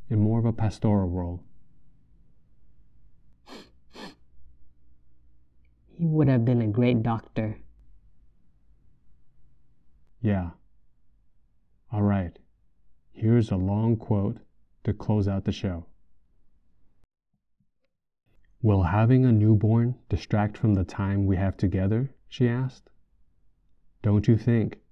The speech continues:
Speaker 1: saying goodbye to your child will make your death more painful?" "Wouldn't it be great if it did?" I said. Lucy and I both felt that life wasn't about avoiding suffering.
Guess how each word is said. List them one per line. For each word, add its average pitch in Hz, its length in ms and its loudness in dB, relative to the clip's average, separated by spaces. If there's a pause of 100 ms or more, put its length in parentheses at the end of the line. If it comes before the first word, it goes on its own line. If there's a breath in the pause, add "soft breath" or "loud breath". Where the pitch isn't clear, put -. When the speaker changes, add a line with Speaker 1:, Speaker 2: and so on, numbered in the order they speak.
(120)
Speaker 1:
saying 104 360 0
goodbye 98 400 2
to 104 160 -2
your 101 100 2
child 95 560 -4
will 104 140 0
make 98 260 0
your 101 80 2
death 92 320 -2
more 95 140 -2
painful?" 104 600 -4 (1700)
"Wouldn't 107 300 4
it 113 100 2
be 113 140 4
great 95 420 -2
if 104 160 -2
it 101 100 4
did?" 107 360 2 (240)
I 143 100 -6
said. - 380 -10 (1160)
Lucy 107 380 2
and 120 140 2
I 92 320 -4 (360)
both 120 220 -2
felt 98 400 -6 (320)
that - 140 -6
life 104 360 -2
wasn't 107 300 2
about 101 420 -2 (300)
avoiding 95 460 -2
suffering. 95 520 -6